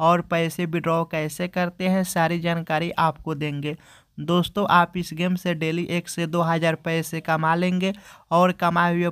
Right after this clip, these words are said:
पैसों को आप अपने बैंक में विड्रॉ कर लेंगे। आप इस गेम से पैसा कमाना चाहते हैं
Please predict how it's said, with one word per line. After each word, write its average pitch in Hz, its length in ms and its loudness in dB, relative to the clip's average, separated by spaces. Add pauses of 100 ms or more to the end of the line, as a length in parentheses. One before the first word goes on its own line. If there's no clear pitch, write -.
पैसों 170 400 -2
को 180 140 -4
आप 170 340 2
अपने 165 320 -4
बैंक 160 360 -2
में 160 100 -2
विड्रॉ 160 380 0
कर 180 200 0
लेंगे। 180 360 0 (400)
आप 170 260 4
इस 175 180 -4
गेम 175 240 0
से 175 200 -4
पैसा 170 460 -2
कमाना 160 480 2
चाहते 185 420 0
हैं 196 160 0